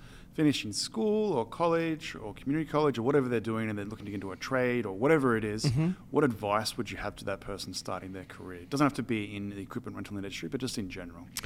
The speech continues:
Speaker 2: I would say that you don't have to have a perfectly clear, rock-solid picture of what you wanna do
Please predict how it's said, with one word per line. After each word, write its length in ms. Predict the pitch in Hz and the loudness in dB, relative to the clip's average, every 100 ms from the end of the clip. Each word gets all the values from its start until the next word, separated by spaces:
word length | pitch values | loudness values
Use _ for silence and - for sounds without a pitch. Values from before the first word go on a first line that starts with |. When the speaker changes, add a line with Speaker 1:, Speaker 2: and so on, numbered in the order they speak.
| - - - - - | -10 -14 -16 -10 2
Speaker 2:
I 120 | 294 | 4
would 160 | 359 | 6
say 480 | - 165 160 156 151 - | 8 12 12 12 8 2
that 600 | 127 123 131 123 - - - - - - - | 2 8 10 10 6 -8 -10 -18 -20 -20 -8
you 140 | 147 147 | 2 6
don't 180 | 190 165 | 8 8
have 180 | 170 - | 6 6
to 60 | |
have 380 | 113 123 120 113 | 6 10 10 8
a 60 | 98 | 4
perfectly 640 | - 131 117 131 123 107 | 4 2 2 0 2 0
clear, 540 | - - 123 120 113 | -2 2 6 8 8
rock-solid 680 | 107 104 110 - 113 107 95 | 6 4 2 2 2 2 0
picture 400 | - 113 - 110 | -2 0 0 2
of 140 | 92 92 | 0 0
what 300 | 104 101 117 | -2 0 0
you 80 | 107 | 2
wanna 240 | 110 95 | 0 0
do 480 | 85 95 110 151 | -2 0 2 2